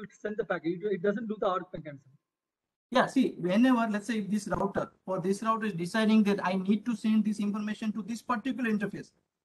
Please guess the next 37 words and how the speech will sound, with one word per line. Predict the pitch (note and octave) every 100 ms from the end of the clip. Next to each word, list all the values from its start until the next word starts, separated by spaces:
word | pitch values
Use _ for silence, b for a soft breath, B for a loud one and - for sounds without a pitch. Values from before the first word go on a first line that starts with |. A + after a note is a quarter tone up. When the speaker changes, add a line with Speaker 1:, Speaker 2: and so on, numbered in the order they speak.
| _ _ _ _
Speaker 2:
this | G#3+ G#3+
particular | G#3+ G#3 G3 E3+
interface, | D3 D3+ - _ _
then | C4+
I | C4
need | C4+ C4+ C4+
to | A3
decide. | G#3 F3 A#2+ - -
If | G3
it's | C4 A3+
Ethernet, | A#3 C4+ C4 C4+ - _
I | E3+
need | F3 F3
to | F3+
go | F#3
for | F#3 F3+
arp. | E3 F3 _ _ _
If | F#3+
it | A#3
is | A3
a, | A#3+ A#3 A3+ -
let's | F#3+ G#3
say |
serial, | G#3+ A3+ A#3 B3 A#3+
I | F3
need | F#3 F#3
to | F#3+
use | F#3
P | - E3+
P | G3+
P | F3 F#3+
or |
H | E3 D#3+
D | F3+
L | G3
C | G3
encapsulation. | G3 F#3+ F3 G3 G3 G3+